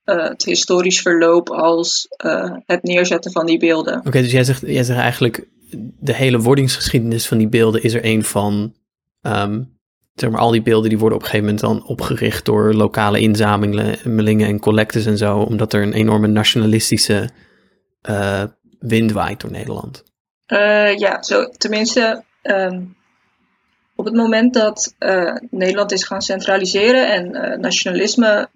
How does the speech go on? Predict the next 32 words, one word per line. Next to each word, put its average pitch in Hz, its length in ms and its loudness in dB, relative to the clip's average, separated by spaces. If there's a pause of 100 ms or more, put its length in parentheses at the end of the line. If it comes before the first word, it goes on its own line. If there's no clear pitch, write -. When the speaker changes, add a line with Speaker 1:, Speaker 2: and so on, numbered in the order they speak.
(180)
Speaker 1:
opkwam, 190 680 -2 (640)
was 180 240 0
er 196 100 2
Speaker 2:
Ja. 190 100 2
Speaker 1:
behoefte 185 440 0
aan 175 460 -2
het, - 400 -6
eh, - 460 -6 (160)
creëren 190 500 4
van 180 160 0
een 170 100 -2
historisch, 180 760 -2
eh, - 420 -6 (720)
geheugen, 202 560 0
zeg - 280 -4
maar. 180 460 -4
Om, 180 340 -8 (360)
je 190 260 -4
moet 196 160 0
je 226 80 2
toch 214 340 0
baseren, 196 800 2
je 180 140 0
moet 185 160 -4
je 196 80 -2
natiestaat 175 640 0
toch, 180 380 -4
eh, - 300 -4 (260)
baseren 180 480 2
en - 80 0
legitimeren. 175 760 -2
Dus 170 360 -4